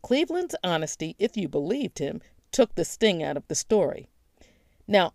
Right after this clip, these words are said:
Maria Halpin's story was a little different. She alleged that she had no relationship with anyone else, and that Cleveland had date raped her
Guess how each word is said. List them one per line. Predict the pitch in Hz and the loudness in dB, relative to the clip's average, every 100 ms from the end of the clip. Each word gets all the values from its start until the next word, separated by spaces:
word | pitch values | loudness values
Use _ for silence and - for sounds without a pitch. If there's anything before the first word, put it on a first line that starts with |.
| - | 0
Maria | 190 202 349 285 | 4 6 6 4
Halpin's | 226 302 - 240 | 2 2 2 2
story | - 170 165 156 | 0 2 4 2
was | 135 135 | -2 -4
a | 131 | -8
little | 131 151 233 233 220 147 - | -8 -2 0 2 -2 -6 -2
different. | 180 - - _ _ _ _ _ _ | -2 -2 -18 _ _ _ _ _ _
She | - 285 370 | -2 4 6
alleged | 170 147 151 156 - | 4 2 2 0 -2
that | 180 | -4
she | - 240 | -2 -2
had | 202 220 392 | 0 2 2
no | 277 185 | 0 -2
relationship | 156 170 156 165 - 170 | 2 2 2 -4 -6 -6
with | 165 | -2
anyone | 165 160 151 151 | -2 -2 -4 -4
else, | 143 - - - _ _ _ _ _ _ _ _ _ _ | -4 -8 -20 -20 _ _ _ _ _ _ _ _ _ _
and | 180 175 | 2 4
that | 160 - | 4 2
Cleveland | 247 285 196 156 160 | 0 0 0 -2 -4
had | - 180 160 | 0 -2 2
date | 185 - | 0 2
raped | 160 143 - | 0 0 0
her | - - | -10 -10